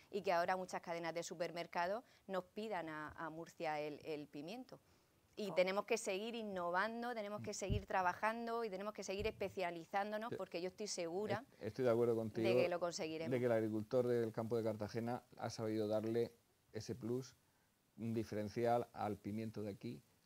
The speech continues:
Speaker 3: con respecto al de Europa, que no tenemos nada que envidiarle, sino al contrario. Nosotros somos ahora punta de lanza.
Speaker 2: Pues muy bien, yo creo que ese es el mensaje con el que me quiero quedar para terminar este bloque,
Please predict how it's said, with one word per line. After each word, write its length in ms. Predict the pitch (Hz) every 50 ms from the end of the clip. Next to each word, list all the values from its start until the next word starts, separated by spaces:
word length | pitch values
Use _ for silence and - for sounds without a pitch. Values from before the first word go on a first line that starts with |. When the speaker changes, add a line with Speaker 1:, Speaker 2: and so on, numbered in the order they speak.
| _ -
Speaker 3:
con 160 | - 101 101
respecto 580 | 98 101 - - 113 110 - - 123 127 - - _ _ _ _ _ _ _ _ _ _
al 160 | - 101 95
de 60 | 87 92
Europa, 300 | 101 113 110 - - 95 92 98 - _ _ -
que 100 | - 113
no 80 | 123
tenemos 240 | 120 123 120 117 110
nada 220 | 110 113 113 113
que 60 | 107 117
envidiarle, 440 | 110 110 107 110 120 127 143 143 -
sino 200 | - - 110 104
al 80 | 101
contrario. 540 | - 107 110 101 104 107 104 101 95 92 87 - _ _ _ _ _ _ -
Nosotros 540 | 107 104 101 113 127 127 127 135 143 147 - - - _ - _ - - - - _ _ _ _
somos 320 | - - 127 120 123 113 113
ahora 320 | 104 117 123 139 143 - - - _ _ _
punta 300 | - 127 127 123 110 110
de 100 | 107 107
lanza. 340 | 104 98 101 - - 90 87 90 _ _ _ _ _ _ _ _ _ _ _ _ _ _ _ _ _ _ _
Speaker 2:
Pues 160 | - 165 156
muy 140 | 170 190 196
bien, 140 | 208 214 208
yo 80 | 196
creo 140 | 208 226 233
que 160 | 214 233 220 -
ese 160 | 226 170 214
es 80 | 180 185
el 80 | 196
mensaje 360 | 185 175 165 - 208 180 190
con 120 | 175 180 180
el 80 | 170
que 100 | - 185
me 100 | 165 156
quiero 180 | 151 196 190 185
quedar 460 | 160 165 170 180 190 196 190 - 156
para 180 | - 175 160 160
terminar 340 | 160 156 156 165 175 180 190
este 200 | 175 180 - 165
bloque, 400 | 156 175 175 156 170 185 226